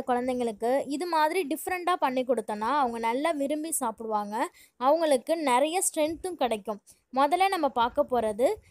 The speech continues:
கத்திரிக்காய் துவையல். கத்திரிக்காய் துவையல் செய்ய தேவையான பொருட்கள் கத்திரிக்காய், பெருங்காயத்தூள், புளி, பச்சை மிளகாய்,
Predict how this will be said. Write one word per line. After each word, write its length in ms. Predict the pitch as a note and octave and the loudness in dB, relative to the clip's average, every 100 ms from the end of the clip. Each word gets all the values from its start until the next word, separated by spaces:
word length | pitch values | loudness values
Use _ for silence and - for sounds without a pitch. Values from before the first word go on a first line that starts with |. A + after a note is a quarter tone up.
| - - | -16 0
கத்திரிக்காய் 600 | C4 C4+ G4 F#4+ F4+ F4 - | 2 2 0 0 2 0 2
துவையல். 340 | B3 A3 G#3+ F#3+ - _ - | -2 0 -4 -6 -12 _ 0
கத்திரிக்காய் 580 | C#4 C#4 A4 G#4+ G4+ G4+ | 2 2 2 4 4 4
துவையல் 340 | C#4+ B3+ C4+ C4+ | 2 4 4 2
செய்ய 260 | A#3+ G#3 B3 C4+ | -2 0 -2 2
தேவையான 440 | C4+ C#4 D4+ D4 C#4 B3+ | 4 6 4 4 2 -2
பொருட்கள் 420 | G#3+ G3 A#3+ F4 G#4+ _ _ _ - | -6 -4 0 0 -2 _ _ _ 2
கத்திரிக்காய், 720 | C4 - F#4 E4+ - A3+ D4 G4 - _ _ _ - | 2 2 0 0 2 2 2 -2 -14 _ _ _ 4
பெருங்காயத்தூள், 840 | C#4+ E4+ F4+ E4+ C#4 - C4+ E4+ G#4 _ _ _ _ _ _ | 4 4 4 6 4 4 0 0 -4 _ _ _ _ _ _
புளி, 280 | D#4+ D#4 D#4+ E4+ A4 _ _ _ _ | -2 2 2 0 -4 _ _ _ _
பச்சை 260 | C#4 C4+ F4+ | 0 2 -2
மிளகாய், 520 | E4+ D4 B3+ B3 C4 | 0 2 2 2 0